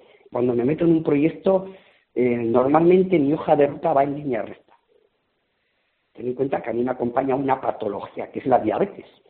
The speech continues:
y me tengo que pinchar cuatro veces al día. Entonces, no tengo excusas. A mí no me gusta poner excusas. Entonces, mi, mi motivación es mi ambición.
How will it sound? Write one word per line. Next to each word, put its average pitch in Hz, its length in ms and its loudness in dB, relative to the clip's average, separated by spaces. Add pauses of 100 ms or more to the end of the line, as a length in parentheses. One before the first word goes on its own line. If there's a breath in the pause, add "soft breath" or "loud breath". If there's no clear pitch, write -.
(180)
y 120 100 -4
me 101 120 -6
tengo 131 220 0
que 135 100 -6
pinchar 127 540 -4
cuatro 127 320 4
veces - 300 -6
al 113 140 -4
día. 196 240 -4 (880)
Entonces, 175 380 -6
no 151 240 4
tengo 170 300 2
excusas. - 460 -6 (360)
A - 80 -8
mí 170 80 2
no 208 100 2
me 196 100 2
gusta 196 400 -4
poner 147 300 4
excusas. - 440 -6 (720 soft breath)
Entonces, 156 340 -2 (300)
mi, 131 400 -2
mi 131 160 4
motivación 131 680 2
es 208 120 2
mi 147 160 4
ambición. 113 600 -4